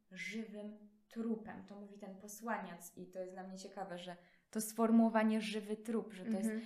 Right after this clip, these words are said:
Speaker 1: takie straszne i takie, bym powiedziała, uniwersalne, że jak człowiek nie ma w sobie takiej już tej radości życia, nic go tak nie napędza, nie ma tego, e, takiego niezaspokojenia,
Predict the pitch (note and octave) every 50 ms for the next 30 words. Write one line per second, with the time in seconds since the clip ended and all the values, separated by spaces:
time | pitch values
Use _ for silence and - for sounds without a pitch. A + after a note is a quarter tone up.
0 | - - - A3+ A3 - A3 G#3 - - G#3+ G#3+ A3+ - B3+ B3 A3 - - -
1 | A3+ A3 - G#3+ G#3+ G#3 G#3 G#3 G#3 G#3+ G#3+ G#3+ G#3 G3 G#3 G#3+ F#3+ - G3+ G#3
2 | G#3 G#3 G3 G3+ G#3 G#3+ G#3+ - - A3 G#3 F#3+ F#3+ F3+ F#3 F#3 F#3 F3+ F3+ -
3 | - - G3+ F#3+ F#3+ F#3+ F#3+ G3 G3 G3 G3 F#3+ F#3+ - - - G3 F#3+ F#3 F#3
4 | - - G3+ - - G3 G3 F#3+ F#3+ - - - - - - _ _ _ - G3
5 | G3 G3+ G3 F#3+ G#3 G#3 - - - G#3+ G3 G#3 A3 A3 - A#3 G#3 G#3+ G#3+ G#3+
6 | - F#3+ F#3 G3+ G3 G3 F#3+ - G3+ G#3 G#3+ A3 A3 G#3+ G#3+ G#3+ - A3 G3+ G3+
7 | G3+ G#3 G3 G3 G#3 B3 D#4+ F#4 - - - - _ _ _ _ _ _ - _
8 | _ _ _ G#3 G#3+ G#3 G#3 G3 G3 G3 A3 G3+ F#3+ G3 G3+ G3+ G3+ F3+ - -
9 | F#3 F#3 F#3+ G3 G3 - F#3+ F#3+ G#3 G#3 G#3 G#3+ G3+ G#3 G#3 - - - G#3+ -
10 | G3+ G3+ G3+ F#3 F#3 F#3+ G#3 A#3 C4+ C#4+